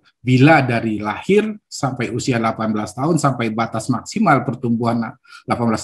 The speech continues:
tahun untuk laki-laki, eh, eh, perempuan, dua puluh satu tahun untuk, eh, eh, <clears throat> laki-laki,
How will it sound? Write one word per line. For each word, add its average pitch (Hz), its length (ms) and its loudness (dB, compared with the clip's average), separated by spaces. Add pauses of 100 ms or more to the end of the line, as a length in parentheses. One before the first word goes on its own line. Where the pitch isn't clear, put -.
tahun 113 160 0
untuk 104 160 -10
laki-laki, 107 560 -2
eh, 110 480 -2
eh, 107 240 -2
perempuan, 123 560 0 (400)
dua 120 160 0
puluh 127 80 2
satu 117 320 -2
tahun 113 320 0
untuk, 113 240 -6
eh, 104 400 -2 (240)
eh, 107 200 -8 (280)
<clears throat> 143 320 6
laki-laki, 131 560 -2